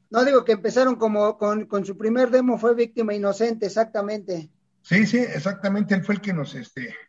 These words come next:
Speaker 2: nos grabó. Ahí este señor Ruiz Montaño, otra creo que está en Radio Educación, este, pero él siempre estuvo, tuvo radio, radio, radio.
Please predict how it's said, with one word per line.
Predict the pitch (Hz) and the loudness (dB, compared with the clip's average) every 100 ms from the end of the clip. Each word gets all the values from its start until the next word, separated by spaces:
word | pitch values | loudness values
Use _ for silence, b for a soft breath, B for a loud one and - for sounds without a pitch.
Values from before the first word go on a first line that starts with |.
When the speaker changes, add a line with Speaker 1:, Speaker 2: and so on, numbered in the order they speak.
| _ - | _ -2
Speaker 2:
nos | 143 135 | -2 2
grabó. | 165 208 240 208 - - _ b _ _ | 2 4 2 2 -6 -20 _ b _ _
Ahí | 156 190 214 | 0 2 0
este | 220 214 | 0 -2
señor | 165 185 196 | -2 -2 -2
Ruiz | 208 190 | -2 -2
Montaño, | 202 196 202 196 196 208 190 - _ _ | -4 -4 -4 -2 -2 -2 -4 -10 _ _
otra | 151 165 170 | -4 -2 -4
creo | - - | -8 -10
que | |
está | - | -6
en | 175 | -2
Radio | 175 165 | 0 -2
Educación, | 139 - - 170 185 165 - - - 156 160 - | -4 -6 -4 0 0 0 -6 -16 -10 -6 -6 -6
este, | - 120 - | -8 -8 -12
pero | - 139 175 | -6 -2 0
él | 170 156 | -2 -4
siempre | - 180 170 156 | -4 -6 -4 -8
estuvo, | - 156 143 123 - | -8 -6 -6 -6 -8
tuvo | 147 143 123 | -6 -6 -2
radio, | 139 143 135 120 | 0 0 -2 -4
radio, | 123 123 123 | -6 -6 -6
radio. | 113 117 120 135 - | -4 -4 -4 -6 -8